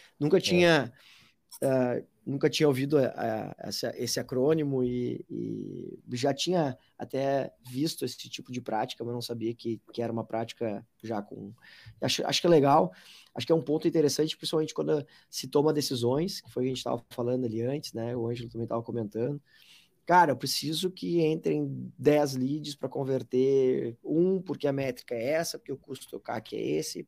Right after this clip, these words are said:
Speaker 1: porque assim a gente chega lá. Isso serve, acho que daí até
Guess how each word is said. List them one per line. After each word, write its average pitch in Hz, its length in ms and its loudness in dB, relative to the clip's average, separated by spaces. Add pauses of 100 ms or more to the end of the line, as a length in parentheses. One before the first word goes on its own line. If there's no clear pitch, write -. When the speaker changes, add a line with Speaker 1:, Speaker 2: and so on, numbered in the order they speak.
Speaker 1:
porque 131 220 -8
assim 139 320 -6
a 135 40 -4
gente 120 180 -8
chega 120 300 -2
lá. 143 320 0 (480)
Isso 131 220 -4
serve, 160 440 0
acho 131 140 -2
que 135 80 -8
daí 139 460 0 (300)
até 139 420 -2